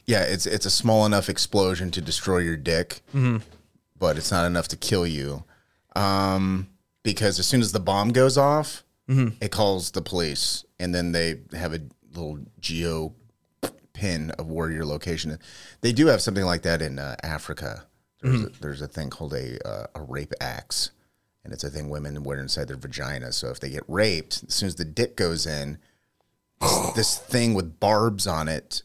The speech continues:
Speaker 1: connects to people, to the guy's
Speaker 2: <gasps>
Speaker 1: dick. So when they pull their dick out, this thing's attached to their dick. Now, it's manufactured so that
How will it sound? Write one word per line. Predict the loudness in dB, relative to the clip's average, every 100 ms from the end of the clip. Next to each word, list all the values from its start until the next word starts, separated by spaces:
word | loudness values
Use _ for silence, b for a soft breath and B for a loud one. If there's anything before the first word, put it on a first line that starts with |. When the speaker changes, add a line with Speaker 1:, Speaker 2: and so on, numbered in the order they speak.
| -8
Speaker 1:
connects | -2 -2 0 -4
to | -4
people, | -6 -6 -6 -4
to | 0 0
the | 2
guy's | 2 0 0
Speaker 2:
<gasps> |
Speaker 1:
dick. | 2 2 2 -8 -16 _ _ _ _
So | -4
when | -2
they |
pull | 2 4 4
their | 4
dick | 2 4
out, | 2 2
this | -2 0
thing's | -2 -2
attached | 0 0 0
to |
their | -2
dick. | 0 0 2
Now, | 0 0 -2 b b b
it's | -6 -2
manufactured | 2 4 4 4 6 6 4 0 -2 -2 -8 b b b
so | 2 4 4
that | 4 4 4 0 -4